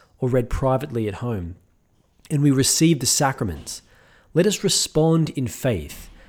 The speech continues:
and ask God for the strength we need to overcome Goliath in our lives and become instruments of spreading the gospel to others. Let us pray. Lord Jesus Christ,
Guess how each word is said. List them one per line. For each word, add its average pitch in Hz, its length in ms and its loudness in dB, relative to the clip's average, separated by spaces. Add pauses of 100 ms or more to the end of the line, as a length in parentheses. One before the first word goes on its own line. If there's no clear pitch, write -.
(120)
and 135 140 -2
ask 175 320 0
God 151 280 4
for - 100 -10
the 123 100 -2
strength 160 500 0
we 156 140 2
need 117 420 0 (280)
to - 160 -14
overcome 160 540 4
Goliath 123 480 0
in 120 180 -2
our 160 200 4
lives 95 640 -2 (360)
and 120 80 -2
become 127 340 0
instruments 151 600 0
of 104 80 -2
spreading 151 560 4
the 139 80 2
gospel 110 580 -2
to - 240 -8
others. 95 500 -6 (1600)
Let 127 140 2
us 113 100 -2
pray. 85 420 -8 (1400)
Lord 151 240 6
Jesus 139 340 0
Christ, - 640 -8